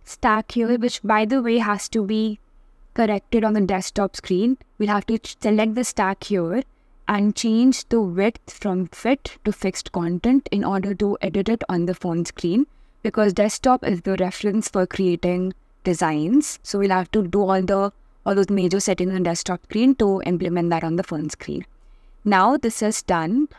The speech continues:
I am going to adjust the width, and let's just select this text here and quickly adjust all the padding and sizes.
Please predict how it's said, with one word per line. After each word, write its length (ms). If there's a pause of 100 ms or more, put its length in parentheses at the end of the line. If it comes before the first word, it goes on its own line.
(120)
I 120
am 240
going 240
to 320
adjust 560
the 320 (180)
width, 240 (800)
and 240
let's 140
just 200
select 220
this 160
text 360
here 280 (720)
and 360
quickly 480
adjust 580
all 200
the 500 (880)
padding 420
and 160
sizes. 840